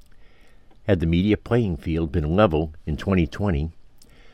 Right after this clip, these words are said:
Joe Biden would still be retired, Donald Trump would still be the president, and America would still be thriving, sovereign country. The concept of free speech has been distorted.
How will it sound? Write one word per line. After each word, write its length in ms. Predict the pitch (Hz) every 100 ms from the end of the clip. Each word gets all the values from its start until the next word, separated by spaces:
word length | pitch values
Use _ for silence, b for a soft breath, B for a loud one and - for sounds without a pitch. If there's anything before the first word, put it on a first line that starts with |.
| b b
Joe 160 | 113
Biden 340 | 123 110 101 107
would 140 | 110
still 200 | - 101
be 120 | 90
retired, 500 | 113 127 - 64 65 82 - - - - - - - -
Donald 320 | 78 78 90
Trump 360 | - 101 95
would 100 | 78
still 260 | - - 95
be 120 | 92
the 80 | 80
president, 440 | - 78 67 69 - - - - - - - - -
and 100 | 90
America 400 | 87 90 90 95
would 160 | 87 -
still 280 | - 92
be 100 | 76
thriving, 560 | 85 98 92 78 62 57 - b b b
sovereign 480 | - 82 69 76 78
country. 420 | 98 98 - 60 - - - - - - - - - - - - - - - - - B B B
The 80 | 90
concept 500 | - 127 139 151 -
of 80 | 120
free 220 | - 113
speech 360 | - - 104 -
has 60 | -
been 180 | 101
distorted. 580 | 82 - - 82 69 60